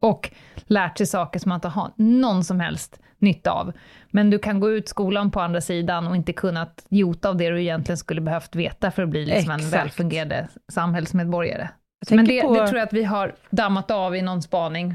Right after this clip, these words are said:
Speaker 1: tidigare.
Speaker 2: Ja. Ja, jag tänk-, jag tänker till exempel på gåshalsarna som har övats och praktiserats på polisskolor runt om
Speaker 1: Mm,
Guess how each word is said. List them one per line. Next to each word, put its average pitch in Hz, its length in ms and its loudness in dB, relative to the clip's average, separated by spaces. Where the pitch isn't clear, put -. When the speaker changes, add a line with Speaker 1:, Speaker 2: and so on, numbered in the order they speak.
Speaker 1:
tidigare. 175 480 -2
Speaker 2:
Ja. 190 480 2
Ja, 202 120 0
jag 202 220 2
tänk-, 233 680 -4
jag 240 160 -2
tänker 240 280 -2
till 233 100 -6
exempel 214 320 -2
på 208 100 -6
gåshalsarna 208 1040 -2
som 226 160 4
har 190 60 4
övats 175 520 -2
och - 100 -6
praktiserats - 960 -4
på 196 120 -8
polisskolor 180 720 -2
runt 170 300 -2
om 202 100 2
Speaker 1:
Mm, 302 240 4